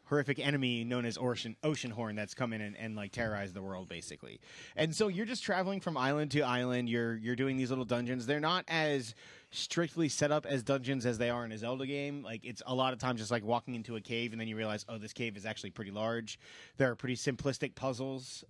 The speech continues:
um, that are going through. It's, it's one of those things, like, Kinda Funny talked about it a lot. Greg Miller talked about it as this, like,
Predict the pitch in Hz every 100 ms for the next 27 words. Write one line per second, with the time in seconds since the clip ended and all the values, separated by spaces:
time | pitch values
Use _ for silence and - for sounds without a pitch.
0 | 120 120 117 113 110 117 117 120 120 113
1 | 123 131 135 - - - - - _ _
2 | _ 214 233 - - 180 233 220 208 -
3 | 196 185 143 131 - 165 170 156 160 147
4 | 151 135 135 139 127 123 127 120 123 117
5 | 123 120 123 117 120 120 113 113 104 113
6 | - 110